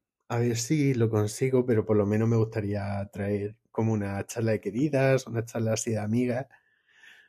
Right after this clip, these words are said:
Bueno, que charla de queridas es de otro podcast, creo que es de Luke Loren, si no me equivoco.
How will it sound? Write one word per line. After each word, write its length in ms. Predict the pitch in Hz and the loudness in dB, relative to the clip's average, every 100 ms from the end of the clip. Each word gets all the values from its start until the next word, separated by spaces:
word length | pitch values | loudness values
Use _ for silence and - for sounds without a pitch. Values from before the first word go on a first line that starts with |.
| _ _ _ _ _ | _ _ _ _ _
Bueno, 240 | 165 143 | 6 6
que 100 | 110 | 6
charla 240 | 113 113 110 | 2 4 6
de 100 | 107 | 6
queridas 380 | 107 110 117 110 | 6 6 6 6
es 60 | |
de 300 | 104 101 101 | 6 4 4
otro 240 | 98 95 101 | 2 0 -2
podcast, 580 | 113 113 - 131 - - _ _ | -2 -4 -6 -8 -10 -20 _ _
creo 280 | - 113 127 | -4 -2 0
que 120 | 113 | -2
es 60 | 101 | 0
de 220 | 110 110 | 2 4
Luke 300 | 101 107 - | 2 -4 -4
Loren, 400 | 101 110 127 185 _ _ | -2 0 -2 -6 _ _
si 160 | - - | -18 -6
no 80 | 113 | -4
me 80 | 110 | -2
equivoco. 420 | 110 117 117 | 0 -2 -4